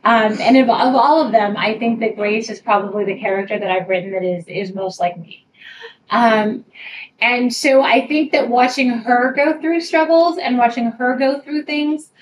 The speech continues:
um, also kind of helped me understand things that I've, I've, I've done or experienced in my life, um, or things that I,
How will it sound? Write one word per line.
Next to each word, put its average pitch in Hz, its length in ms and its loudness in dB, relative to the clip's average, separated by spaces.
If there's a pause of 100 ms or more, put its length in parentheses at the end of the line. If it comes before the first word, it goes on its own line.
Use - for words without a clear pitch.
(480)
um, 220 460 2
also 240 1040 2 (840)
kind 311 220 4
of 254 220 -2 (1160)
helped 370 400 2
me 277 680 0 (1040)
understand 262 600 2
things 294 280 0
that 254 100 4
I've, 220 240 0
I've, 202 360 2
I've 202 320 0
done 254 320 4
or 233 100 2
experienced 254 580 0
in 254 80 -2
my 226 160 2
life, 220 480 2 (220)
um, 196 360 -2
or 214 180 0
things 220 260 -2
that 214 100 2
I, 214 160 2